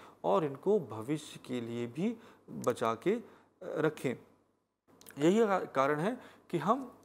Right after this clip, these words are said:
लोगों को जागरूक बनाते हैं कि हम कैसे संसाधनों को बचाएं।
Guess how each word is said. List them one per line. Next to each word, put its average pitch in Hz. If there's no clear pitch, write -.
लोगों 170
को 196
जागरूक 143
बनाते 127
हैं 180
कि 180
हम 208
कैसे 139
संसाधनों 131
को 139
बचाएं। 120